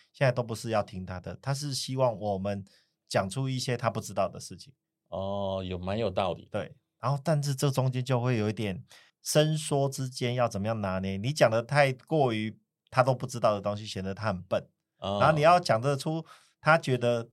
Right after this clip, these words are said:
Speaker 1: 你有提示到他，又不会让他的自信心受损或自尊心受损的情况下，去拿捏这个向上管理，我觉得这个非常非常的很有艺术感。
Speaker 2: 那这真的是艺术欸。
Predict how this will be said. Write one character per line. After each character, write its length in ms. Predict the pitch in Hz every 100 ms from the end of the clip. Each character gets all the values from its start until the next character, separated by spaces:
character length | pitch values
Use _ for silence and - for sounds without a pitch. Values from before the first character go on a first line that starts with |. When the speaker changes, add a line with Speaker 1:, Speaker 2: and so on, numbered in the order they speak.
| _
Speaker 1:
你 120 | 131 156
有 100 | 131
提 200 | - 123
示 120 | 156
到 200 | 143 123
他， 420 | - 110 110 117 139
又 160 | 170
不 180 | 135 135
会 180 | 139 131
让 220 | 139 127
他 160 | 113 123
的 140 | 110
自 240 | - 151
信 200 | 127 135
心 240 | 120 - 127
受 280 | - 127 98
损 260 | - -
或 160 | 113 135
自 160 | 135
尊 160 | 127 127
心 160 | 127 127
受 180 | 135
损 160 | 101 95
的 100 | 95
情 180 | 95 98
况 160 | 107 101
下， 240 | 110 98 - _ -
去 180 | 208
拿 260 | 180 139 131
捏 160 | 147 151
这 100 | 139
个 80 |
向 180 | 131 139
上 160 | 131 120
管 200 | 104 101
理， 120 | 98 -
我 100 | 98
觉 160 | 113
得 80 | 110
这 140 | 104
个 260 | 123 107 98 -
非 140 | 131
常 160 | 107 101
非 100 | 110
常 140 | 98
的 300 | 90 90 95 - _ _
很 140 | - 101
有 140 | 123
艺 140 | 113 110
术 200 | - 92
感。 200 | - - _ _
Speaker 2:
那 120 | 143
这 120 | 127 127
真 160 | 127
的 60 | 110
是 100 | 110
艺 180 | 107 90
术 280 | - 92
欸。 140 | 78